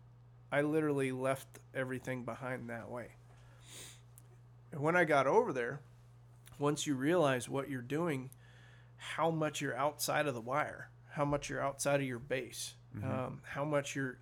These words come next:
Speaker 1: in traffic, how much you're in that scenario.
Speaker 2: In
Speaker 1: S-,
Speaker 2: danger.
Speaker 1: statistically, you know, <laughs> something's gonna hit the fan.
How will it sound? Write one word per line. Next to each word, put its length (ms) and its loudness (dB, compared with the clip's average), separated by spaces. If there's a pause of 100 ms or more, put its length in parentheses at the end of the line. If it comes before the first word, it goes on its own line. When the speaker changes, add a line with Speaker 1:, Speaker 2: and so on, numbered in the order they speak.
Speaker 1:
in 180 0
traffic, 640 -2
how 120 -8
much 280 -4
you're 240 -8
in 320 -2 (120)
that 200 -2
scenario. 640 -2 (760)
Speaker 2:
In 80 -2
Speaker 1:
S-, 80 2
Speaker 2:
danger. 400 4
Speaker 1:
statistically, 1080 0 (140)
you 100 0
know, 300 4 (180)
<laughs> 400 0
something's 460 2
gonna 160 0
hit 200 -2
the 60 -6
fan. 380 -4